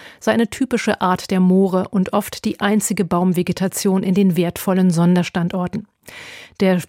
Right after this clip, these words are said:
Präsident der Stiftung, Stefan Meyer, betonte in Berlin, wie wichtig Moore für das Klima und die Bindung von Kohlendioxid seien und als Zuhause für seltene Arten.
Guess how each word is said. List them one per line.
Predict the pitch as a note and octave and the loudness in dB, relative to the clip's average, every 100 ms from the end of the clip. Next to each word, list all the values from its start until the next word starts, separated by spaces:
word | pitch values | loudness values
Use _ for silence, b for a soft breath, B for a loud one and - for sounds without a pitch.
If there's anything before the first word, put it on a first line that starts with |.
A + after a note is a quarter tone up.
| _ | _
Präsident | - F#3+ G3 A#3+ C#4 | 0 4 4 4 2
der | A#3+ | 0
Stiftung, | - A3+ - G3+ | 2 0 2 0
Stefan | - F#3+ F#3+ F3+ | 2 2 4 4
Meyer, | E3+ G3+ A#3 F#3 | 6 4 4 2
betonte | E3 - G3+ G3+ G3+ | -2 -2 0 0 0
in | G3 | 0
Berlin, | F#3+ F#3+ G3+ A3 B B _ | 0 2 2 2 B B _
wie | A3+ F3+ | -2 0
wichtig | A#3 - G3+ - | -2 -2 -6 0
Moore | F#3+ F#3+ G#3 F#3+ F3+ | 2 4 4 2 -2
für | - | -4
das | F#3 F3 - | -4 -6 -6
Klima | - G3+ A3 A#3 | -2 2 2 2
und | G3+ G3+ - | 0 -2 -2
die | G3+ | -6
Bindung | E3 A3 G#3+ F#3+ | 0 2 2 0
von | F#3 G3+ F#3 | 0 -2 -2
Kohlendioxid | - F#3+ F#3+ F#3 F#3+ F#3 - F#3 | -2 0 0 0 -2 -4 -4 -4
seien | F#3+ F#3 G3 B B B | -2 0 0 B B B
und | - G#3 | -4 -2
als | G3 - | -2 -2
Zuhause | A3 D#3+ G3+ G3+ G3+ | -2 0 0 0 0
für | G#3 | 0
seltene | E3 F#3 F3 F3+ - | 0 0 0 0 0
Arten. | F#3 G3 - | 0 0 -2